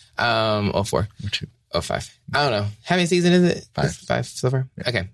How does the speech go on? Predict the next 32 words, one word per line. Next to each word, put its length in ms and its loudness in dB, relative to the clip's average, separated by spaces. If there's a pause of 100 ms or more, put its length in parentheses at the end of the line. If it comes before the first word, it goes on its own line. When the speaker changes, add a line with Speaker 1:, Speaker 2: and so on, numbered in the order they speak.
(120)
Speaker 1:
Anyway, 320 0
so 540 2
w-, 260 -6
one 260 2
of 60 2
the 100 4
episodes 560 2
was 140 -2
basically 680 0 (320)
where 280 2
one 220 2
of, 380 -4
um, 480 -4 (300)
Grace 280 2
and 260 0
Frankie's 460 0
friends, 640 0
um, 240 -4
had 260 -2 (240)
he 60 -4
has 180 2
cancer 320 0
and 320 2
it 60 4
Speaker 2:
Mm. 60 6
Speaker 1:
came 200 2
back 340 -4
and 160 0
it's 180 0
basically 440 0
doing 480 4
what, 320 0